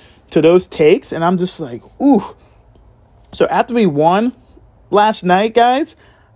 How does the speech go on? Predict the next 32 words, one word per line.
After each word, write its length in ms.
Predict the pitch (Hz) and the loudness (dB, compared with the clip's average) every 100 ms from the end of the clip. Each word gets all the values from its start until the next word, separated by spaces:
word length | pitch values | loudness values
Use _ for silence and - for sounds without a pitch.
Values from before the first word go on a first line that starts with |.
| _ | _
I 600 | - 247 359 320 233 196 180 | 0 0 0 -2 -4 -6 -10
just 440 | - 196 180 - - | 0 0 0 -6 -10
was 200 | 160 139 | -10 -10
pulling 460 | - 269 311 240 | -10 -8 -6 -6
receipts 680 | 165 160 - - 247 240 - _ | -6 -10 -12 -14 -12 -12 -16 _
off 380 | 285 311 294 _ | -4 -4 -6 _
the 160 | 156 135 120 _ _ | -8 -8 -16 _ _
bat. 460 | 247 269 269 247 - | 0 0 0 -2 -2
I 180 | 277 381 | 0 0
was 260 | 302 196 156 | 2 0 -2
just, 400 | 185 190 - - _ _ _ | -4 -4 -6 -20 _ _ _
there 160 | 285 359 | -4 -2
was 180 | 269 - | -2 -4
Browns 520 | - 156 220 247 254 | -14 -4 -2 -2 -4
fans 260 | 233 214 | -6 -6
on 260 | - 233 247 | -6 -8 -6
my 160 | 185 147 | -8 -10
D 360 | 131 180 190 | -6 -6 -4
Ms 540 | 160 185 214 214 196 - | -6 -6 -6 -4 -6 -8
before 640 | 143 160 - 190 208 208 | -14 -14 -6 0 2 2
this 260 | 180 190 185 | 2 0 -2
game 500 | - 185 214 208 196 | -6 -4 -4 -4 -4
just 200 | 156 - | -6 -8
talking 360 | 214 208 185 | -6 -6 -6
shit, 340 | 156 - 185 180 | -12 -8 -8 -6
saying, 240 | 190 180 | -6 -4
"Hey, 200 | 170 208 | 0 0
we'll, 300 | 175 226 262 - - | 2 2 0 -8 -4
I'll 120 | - | -2
come 260 | 269 311 254 | 0 -2 -2
see 340 | 220 269 330 | -2 2 4
you. 220 | 269 254 | 4 0